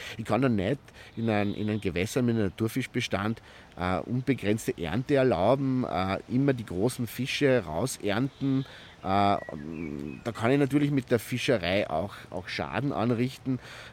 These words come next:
äh, und kann einen an sich funktionierenden Wildfischbestand auch, äh, auf diese Art und Weise erodieren, wenn ich dort, äh, falsche Fischerei betreibe und nicht die,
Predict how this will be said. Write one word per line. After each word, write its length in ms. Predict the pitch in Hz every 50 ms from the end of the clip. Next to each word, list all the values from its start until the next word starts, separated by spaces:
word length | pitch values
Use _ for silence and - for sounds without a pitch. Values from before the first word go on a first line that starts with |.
| - -
äh, 160 | - 101 104
und 400 | 104 - - 101 104 107 104 -
kann 200 | - - 117 107
einen 320 | 107 107 107 110 101 - -
an 160 | - 95 113
sich 160 | 110 135 120
funktionierenden 600 | - - 117 - - - 110 120 123 120 113 95
Wildfischbestand 800 | 98 104 113 - - 117 - - - 107 - - 87 85 98 -
auch, 220 | 67 85 92 95 - - - - - - - - - - - -
äh, 320 | 85 90 87 87 87 - - - - - - -
auf 120 | - 90 -
diese 260 | - - - - 69
Art 160 | 82 92 -
und 100 | 113 95
Weise 320 | 80 85 82 98 - - -
erodieren, 800 | - 92 87 92 92 104 95 87 87 107 104 120 143 151 139 117
wenn 120 | 107 107
ich 120 | 110 104
dort, 200 | - 117 107 101 95 - -
äh, 320 | 90 85 87 90 90 92 87 - - - -
falsche 380 | - - 82 87 104 - - 110
Fischerei 460 | - 110 - - 104 78 76 80 90
betreibe 760 | - 107 98 - 95 85 80 85 92 95 98 92 92 87 55
und 160 | 76 87 90
nicht 220 | 95 95 - -
die, 280 | 104 98 95 95 87